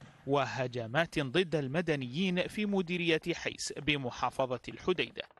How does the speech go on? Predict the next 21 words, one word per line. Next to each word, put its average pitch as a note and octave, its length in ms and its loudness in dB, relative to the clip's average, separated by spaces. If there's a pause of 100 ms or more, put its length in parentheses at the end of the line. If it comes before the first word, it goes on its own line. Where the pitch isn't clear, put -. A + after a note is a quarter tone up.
إلى C3+ 360 0
جانب C#3+ 400 -2
معركة C3 840 0
اقتصادية D3+ 800 0 (180)
وانخفاض E3+ 760 2
قيمة F3 560 0
الريال D3 440 2
اليمني B2 500 -2 (220)
أمام C3 360 0
العملات A#2 720 -2
الأجنبية. D3+ 800 -4 (240)
لم A3 260 2
يخفي G#3+ 380 0
جرودنبرغ E3 560 2 (240)
قلقه C#3+ 520 2
من C#3 180 -2
الانقسام C#3 760 -2
الاقتصادي C#3+ 880 -2
والتدهور E3+ 800 2
في D3 140 -2
البلاد، D#3 460 -2